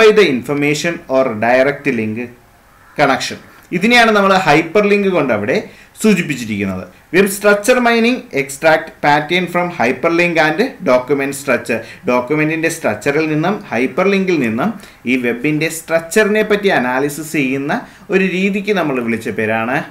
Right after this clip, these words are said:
വെബ് സ്ട്രക്ചർ മൈനിങ്. അടുത്തത് വെബ് യൂസേജ് മൈനിങ്. വെബ് യൂസേജ് മൈനിങ് is the process of extracting useful information from server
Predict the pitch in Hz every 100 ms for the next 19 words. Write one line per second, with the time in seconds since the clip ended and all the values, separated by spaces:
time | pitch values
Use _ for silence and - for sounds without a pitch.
0 | - 113 143 143 - 110 107 - 190 202
1 | - 123 107 98 98 98 - _ _ -
2 | - _ - 196 226 214 196 196 190 175
3 | 170 202 180 170 127 104 104 - - 160
4 | 185 208 226 208 247 247 226 214 214 208
5 | 190 190 190 131 123 151 147 180 180 135
6 | 123 - 156 151 151 170 - 165 190 202
7 | 220 208 233 220 160 151 175 175 190 190
8 | 196 - 123 262 - - - - 180 185
9 | 175 175